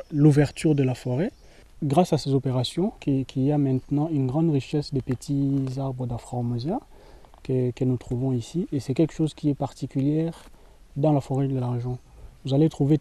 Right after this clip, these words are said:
très peu d'endroits avec des petits individus d'Afromosia comme on les retrouve ici. Simplement parce que ce sont des arbres qui ont besoin d'une grande quantité de lumière pour s'installer.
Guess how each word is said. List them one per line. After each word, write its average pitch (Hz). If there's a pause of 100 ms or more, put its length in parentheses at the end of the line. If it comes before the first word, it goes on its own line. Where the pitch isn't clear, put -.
très 180
peu 175
d'endroits 143
avec 139
des 131
petits 143
individus 127 (260)
d'Afromosia 127
comme 139
on 127
les 123
retrouve 127 (120)
ici. - (240)
Simplement 160
parce 160
que 139
ce -
sont 175
des 147
arbres 143
qui -
ont 147
besoin 135
d'une 139
grande 143
quantité 135
de 131
lumière 131
pour 131
s'installer. 123